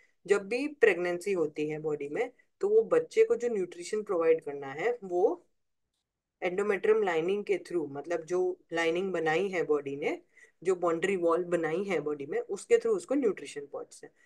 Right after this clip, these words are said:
तो बॉडी तैयारी करती है कि ये चीज हो सकती है, तो मैं प्रिपेयर्ड रहूं, एक वॉल बनाई है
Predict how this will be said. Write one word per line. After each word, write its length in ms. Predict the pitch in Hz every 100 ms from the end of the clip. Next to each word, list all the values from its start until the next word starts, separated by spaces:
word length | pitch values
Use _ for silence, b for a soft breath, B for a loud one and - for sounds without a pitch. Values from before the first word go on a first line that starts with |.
| b b
तो 60 | 202
बॉडी 320 | 190 180 214
तैयारी 540 | 240 208 170 165 202 220
करती 360 | 170 151 151
है 140 | 160 240
कि 300 | 262 226 - _ _ _ _ -
ये 160 | 185
चीज 300 | 208 208 302 -
हो 120 | 196
सकती 400 | 220 165 - 160
है, 140 | 156 262
तो 120 | 294
मैं 240 | 233 196
प्रिपेयर्ड 420 | - 170 160 147 135
रहूं, 220 | 127 131 _ _ _ _ -
एक 260 | 220 330 - _ _ _ 165
वॉल 280 | 190 208
बनाई 340 | 175 151 135
है 120 | 123